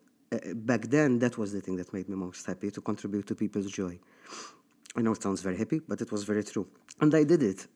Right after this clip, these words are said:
and I was so right. Calcutta is a city where many volunteers go, so every day I was meeting,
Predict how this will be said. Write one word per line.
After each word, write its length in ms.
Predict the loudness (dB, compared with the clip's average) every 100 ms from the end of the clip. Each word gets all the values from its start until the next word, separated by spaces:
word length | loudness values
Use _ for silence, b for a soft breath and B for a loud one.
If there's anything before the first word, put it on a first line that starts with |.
| 0
and 160 | 4 6
I 60 |
was 200 | 6 4
so 200 | 4 4
right. 340 | 4 2 -2 -6 -12 _ -2
Calcutta 680 | 0 2 4 4 4 2 -6 _ _ _ _ _ _
is 220 | -2 0 2
a 600 | 4 4 2 0 -2 -4 -2
city 380 | 2 4 6
where 260 | 8 6 4 0 _ -2
many 240 | 4 6 6
volunteers 640 | 4 4 2 2 0 2
go, 220 | 0 0
so 280 | 0 0 -2 B B B B
every 200 | 2 4
day 320 | 8 8 8
I 40 | 4
was 240 | 2 0
meeting, 520 | 2 2 2 2 2